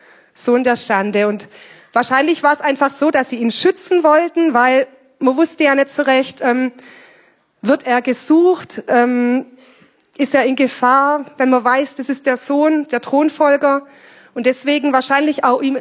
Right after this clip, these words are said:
um ihn einfach zu schützen, gab man ihm diesen neuen Namen. Aber was wurde ihm da mitgegeben? Was sahen die Menschen in ihm? Du bist kein Kämpfer mehr gegen das Böse, sondern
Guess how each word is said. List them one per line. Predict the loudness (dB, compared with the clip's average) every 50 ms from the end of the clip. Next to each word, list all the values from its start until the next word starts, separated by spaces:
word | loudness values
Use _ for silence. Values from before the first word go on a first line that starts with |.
| -4 -2
um | 0 2
ihn | 2 2
einfach | 2 0 0 0 -2 -4
zu | -4 -4 -4 -2
schützen, | -2 -2 -2 -2 -4 -4 -4 -4 -2
gab | 0 0 0 0 0
man | 0 0
ihm | 0 -2
diesen | -2 -4 -4 -2 0 0
neuen | 2 2 2 2 0 0
Namen. | 0 -2 -2 -2 -2 -2 -2 -4 -4 -6 -10 _ _ _ _ _ _ _ _ _ _ _ _ _ _ _ _ _
Aber | -4 -2 -2 -2 0
was | 0 0 -2 -2 -2
wurde | -2 -2 0 0
ihm | -2 -2 0
da | 0 0
mitgegeben? | 0 0 -2 -4 -4 -6 -6 -6 -4 -4 -4 -4 -4 -4 -4 -2 0
Was | 0 0 -2 -2
sahen | 0 0 2 2 0
die | 0 -2
Menschen | -2 -2 -2 -2 -4 -6 -8 -6 -6
in | -4 -4 -4 -4
ihm? | -4 -4 -4 -2 -4 -4 -6 -8 -12 -20 _ _ _ _ _ _ -8
Du | -6
bist | -2 0 0 0 -2 -4 -4
kein | -4 0 0 0 0 0
Kämpfer | -2 -2 0 0 0 0 0 0
mehr | 2 2 0 0
gegen | -2 -2 -2 -2 -2
das | -2 -4 -6 -6
Böse, | -4 -2 0 0 0 0 -2 -4 -4 -4 -4 -8 -12 _ _ _ _ _ _ _
sondern | -6 -4 -2 -2 -2 -2 -4